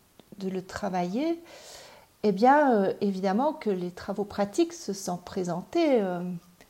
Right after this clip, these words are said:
pendant la semaine. Sinon, ça serait, euh, trop facile. Donc, je vais un petit peu te raconter comment j'ai mis en pratique, euh,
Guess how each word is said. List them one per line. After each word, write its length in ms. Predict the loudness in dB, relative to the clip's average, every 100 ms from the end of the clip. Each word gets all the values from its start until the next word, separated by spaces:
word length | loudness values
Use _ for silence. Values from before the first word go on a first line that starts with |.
| -10
pendant 220 | -2 0
la 140 | 2 0
semaine. 460 | -4 -6 -6 -6 -10 -14 -20 -20 _
Sinon, 360 | -6 0 0
ça 160 | 0 -4
serait, 420 | -8 -14 -10 -8
euh, 120 | -10 -12
trop 180 | -8 -6
facile. 600 | -4 -6 -6 -8 -6 -6 -8 _ _ _ _ _ _ _ _ _ _ -18 -16 -18 -20 -6 4
Donc, 220 | 4 6
je 80 | 4
vais 60 |
un 60 | 4
petit 140 | 4
peu 120 | -4
te 80 | 0
raconter 640 | 2 2 2 -2 0 0 0
comment 280 | 0 0
j'ai 180 | 0 -2
mis 140 | 0 -2
en 100 | -4
pratique, 680 | -8 -10 -10 -14 -14 -10
euh, 280 | -10 -8 -10